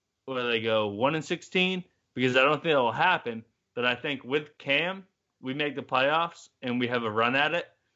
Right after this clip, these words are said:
But it's a, it's a no-lose situation. Like, we sign him to a minimum deal, incentive-laden deal. So if he starts and he loses a couple games, we just put Sid the Kid back in,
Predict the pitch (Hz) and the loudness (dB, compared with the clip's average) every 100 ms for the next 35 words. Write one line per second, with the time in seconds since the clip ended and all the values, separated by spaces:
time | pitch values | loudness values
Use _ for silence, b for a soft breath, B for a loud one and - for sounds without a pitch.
0 | _ - 127 143 - - 139 160 139 147 | _ -2 2 2 2 -6 -10 -6 -6 -6
1 | 139 127 113 - _ _ _ _ _ _ | -6 -4 -4 -8 _ _ _ _ _ _
2 | 139 143 180 180 170 190 190 175 156 147 | -10 2 4 4 2 0 -2 -8 -8 -2
3 | 170 175 113 104 101 113 120 - 151 165 | 0 0 -6 -8 -8 -2 -4 2 2 2
4 | 165 151 131 107 101 123 123 156 175 175 | 0 2 2 2 0 -4 -2 0 -2 -2
5 | 156 151 151 131 117 135 131 143 147 156 | 2 2 2 -2 -2 -2 -2 -4 -2 0
6 | 160 135 110 110 - _ _ _ 135 117 | -2 0 2 0 -4 _ _ _ 0 4
7 | 113 113 120 139 139 139 131 _ - - | 4 2 -4 4 6 6 2 _ -20 -2
8 | 165 175 147 - 131 123 120 117 110 107 | 4 4 2 -2 -4 0 0 0 -2 -8
9 | _ _ 127 147 165 180 202 190 196 220 | _ _ 0 0 0 0 0 0 0 0
10 | 185 - _ 143 151 185 - 196 - 240 | -2 -8 _ -6 -4 -4 -4 -6 -2 -2
11 | 214 - 254 202 240 240 247 226 | -2 -2 0 2 0 0 -2 -2